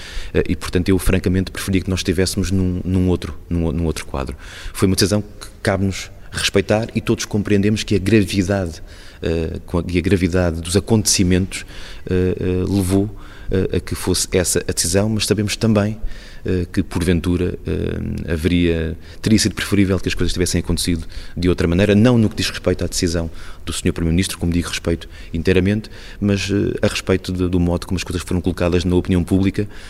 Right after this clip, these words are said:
eh, que eu penso que convoca uma reflexão sobre o modo como a justiça, eh, opera e se relaciona com os poderes políticos.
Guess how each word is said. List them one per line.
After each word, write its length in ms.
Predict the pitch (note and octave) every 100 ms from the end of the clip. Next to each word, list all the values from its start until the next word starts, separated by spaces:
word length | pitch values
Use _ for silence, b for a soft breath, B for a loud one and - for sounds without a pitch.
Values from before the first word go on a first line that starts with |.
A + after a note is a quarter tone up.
| B B
eh, 320 | F#2+ F#2 F#2+ F2+ - - - - - -
que 80 | -
eu 60 |
penso 180 | G#2 F#2
que 60 | -
convoca 300 | E2+ F2 F2
uma 100 | E2+
reflexão 460 | - F2 - E2+
sobre 240 | - E2 E2
o 20 |
modo 220 | D#2+ D#2+
como 160 | F2 E2
a 20 |
justiça, 500 | - - E2 - E2+ B B B B
eh, 300 | F2 E2 D#2+
opera 340 | F#2+ - F2+ F2
e 40 |
se 80 | -
relaciona 380 | E2+ - F2 E2+
com 120 | -
os 80 | D#2+
poderes 320 | - E2+ -
políticos. 560 | - F2+ E2 F2+ -